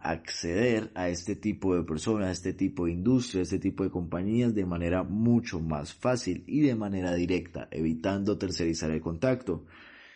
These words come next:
Sin embargo, dentro de este tema es claro resaltar que se cuentan con cierto riesgo en este mundo,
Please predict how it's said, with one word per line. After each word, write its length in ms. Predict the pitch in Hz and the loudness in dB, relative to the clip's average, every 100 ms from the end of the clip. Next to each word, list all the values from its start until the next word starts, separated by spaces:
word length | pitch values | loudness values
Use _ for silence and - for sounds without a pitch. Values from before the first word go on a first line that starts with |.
| _ _ | _ _
Sin 220 | - 143 | 0 4
embargo, 840 | 127 135 165 147 110 104 - - _ _ _ _ | 4 4 4 4 2 0 -6 -20 _ _ _ _
dentro 500 | 85 98 113 113 113 | -10 2 2 4 4
de 60 | 117 | 4
este 180 | 117 147 | 2 2
tema 280 | 147 143 | 4 4
es 100 | 139 | 0
claro 340 | - 131 131 131 | 0 2 4 4
resaltar 560 | 117 98 90 92 95 | 4 2 0 0 -2
que 340 | - 101 98 - _ _ _ _ _ _ | 0 0 0 -6 _ _ _ _ _ _
se 180 | 117 | -2
cuentan 500 | 107 - 120 110 110 | 0 2 2 2 -2
con 160 | 98 92 | 0 -2
cierto 380 | 87 92 82 95 | 0 -2 0 2
riesgo 320 | 92 92 87 | 4 2 2
en 60 | 82 | -2
este 260 | 73 85 | -4 -6
mundo, 400 | 82 78 73 - | -6 -6 -8 -12